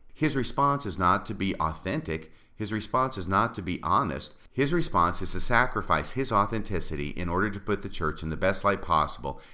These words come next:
and say there's no such thing as a boring sacrament meeting. He's never been in one. So the fault, dear Brutus, is not in our stars that we are underlings,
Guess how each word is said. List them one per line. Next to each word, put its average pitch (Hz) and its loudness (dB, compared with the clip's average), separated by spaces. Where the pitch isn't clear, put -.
and 90 -6
say 101 2
there's 90 0
no 104 2
such - -6
thing 80 0
as 80 -4
a - -8
boring 76 -2
sacrament 80 -2
meeting. 57 -10
He's 101 -2
never 101 4
been 90 0
in 73 -2
one. - -8
So 107 2
the 98 2
fault, 170 2
dear 113 2
Brutus, 80 -2
is 80 -4
not 143 2
in 98 0
our 98 4
stars 78 2
that - -4
we 78 -2
are 73 -2
underlings, 113 0